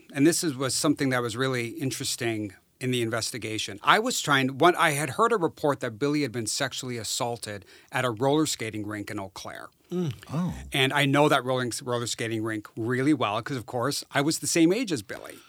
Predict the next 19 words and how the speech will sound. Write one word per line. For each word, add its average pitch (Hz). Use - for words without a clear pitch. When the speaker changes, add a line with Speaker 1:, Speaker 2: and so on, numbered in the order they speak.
Speaker 2:
Mm-hmm. 104
Speaker 3:
Right. 104
Speaker 1:
So 151
I 170
started 226
to 160
look 160
through 139
the 135
Eau 139
Claire 147
Leader 127
Telegram, 131
which 131
is 131
the 135
town 113
newspaper, 123
for 151